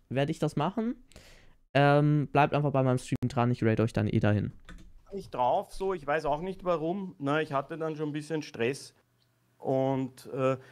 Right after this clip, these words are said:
Speaker 2: ich hab das mit dem Gregor, also der war nicht Sidekick, ne, wir haben das, wir haben das gemeinsam gemacht, so. Wir
Speaker 1: Also der, der, der Gregor, der ist ganz sicher kein Sidekick.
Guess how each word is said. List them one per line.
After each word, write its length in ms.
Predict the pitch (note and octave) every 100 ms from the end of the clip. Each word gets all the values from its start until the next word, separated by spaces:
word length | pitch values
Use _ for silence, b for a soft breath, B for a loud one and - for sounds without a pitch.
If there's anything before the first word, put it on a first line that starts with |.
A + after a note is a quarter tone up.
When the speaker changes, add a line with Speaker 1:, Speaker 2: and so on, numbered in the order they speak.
| b
Speaker 2:
ich 120 | C#3
hab 140 | D#3 D#3
das 160 | F3
mit 120 | F3+
dem 60 | F3
Gregor, 320 | D3+ D3+ G3
also 180 | E3+ D#3+
der 140 | D#3+
war 140 | C#3+ C#3+
nicht 180 | D#3+ -
Sidekick, 540 | C3 B2 - G#3 -
ne, 160 | D#3+ D#3+
wir 140 | D3
haben 160 | C#3 C#3
das, 360 | - D#3+ D3+ - - -
wir 100 | D3
haben 140 | C3+ C#3
das 180 | D3+
gemeinsam 460 | - C#3 A2 C3 E3+
gemacht, 360 | D#3+ D#3 D3+ -
so. 180 | E3 D#3+ b b _
Wir 140 | - C#3 B B B _
Speaker 1:
Also 200 | D#3 G#3+
der, 140 | G3
der, 240 | - E3 F3+
der 160 | F3
Gregor, 540 | E3 - C#3 A#2+ C3 E3
der 180 | E3 E3+
ist 160 | -
ganz 240 | C#3 D3 -
sicher 260 | D#3 E3+
kein 240 | E3+ E3+ D3+
Sidekick. 920 | - - G#2+ - - - F3+ -